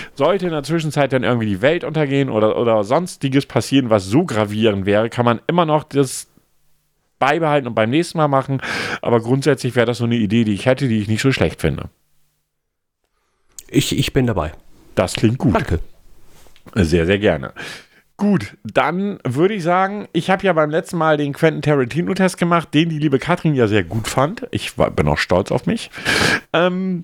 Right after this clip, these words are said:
Speaker 1: ich hoffe, äh, du hast einen ebenso guten Test für, für heute rausgesucht.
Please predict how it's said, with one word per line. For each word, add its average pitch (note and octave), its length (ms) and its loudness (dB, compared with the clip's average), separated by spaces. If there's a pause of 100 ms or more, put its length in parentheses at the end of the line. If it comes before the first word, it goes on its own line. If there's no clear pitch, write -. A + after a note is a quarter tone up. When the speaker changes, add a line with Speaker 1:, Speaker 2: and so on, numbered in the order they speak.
(400)
Speaker 1:
ich C#3+ 160 0
hoffe, A#3+ 580 0
äh, F3+ 220 2
du F3 160 -2
hast F#3 260 -4
einen F3+ 360 0
ebenso F#3 520 2
guten G2+ 300 0
Test G2+ 300 0
für, F#2+ 280 2
für F#2 220 2
heute F2+ 220 0
rausgesucht. - 840 -6